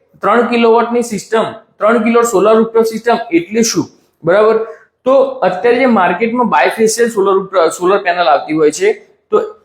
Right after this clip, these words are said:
પાંચસો પિસ્તાળીસ થી પાંચસો એંસી વોટ પીકની bifacial સોલર પેનલ આવે છે. તો એ પ્રમાણે જોવા જઈએ તો સોલર પેનલના વોટ પીક જો પાંચસો પિસ્તાળીસ વોટ હોય અને જો ત્રણ કિલોવોટ માટે તમારે પાંચ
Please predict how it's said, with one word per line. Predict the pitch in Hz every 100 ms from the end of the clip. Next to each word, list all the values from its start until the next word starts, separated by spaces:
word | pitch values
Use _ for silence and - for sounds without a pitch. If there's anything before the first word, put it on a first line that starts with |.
| -
પાંચસો | 185 180 180 -
પિસ્તાળીસ | 240 185 - 214 226
થી | -
પાંચસો | 208 180 175 233
એંસી | 202 170 226
વોટ | 226 208 208
પીકની | 196 208
bifacial | 175 170 185 190
સોલર | 190 165 170
પેનલ | 170 160 226 -
આવે | 165 165 147
છે. | 131 117 _ _ _
તો | -
એ | - 254
પ્રમાણે | 240 233 226 226
જોવા | 180 170 170
જઈએ | 170 185 214
તો | 220
સોલર | 233 185 196 233
પેનલના | 214 202 208 214
વોટ | 180 185 190
પીક | 220 170 147
જો | 202
પાંચસો | 170 151 151 214 220
પિસ્તાળીસ | 196 147 185 208 214
વોટ | 196 196 196
હોય | 214 156 - _ _ -
અને | 170
જો | 185 220 220 220
ત્રણ | 208 233
કિલોવોટ | 226 220 208 214
માટે | 208 202
તમારે | 202 202 202
પાંચ | - 185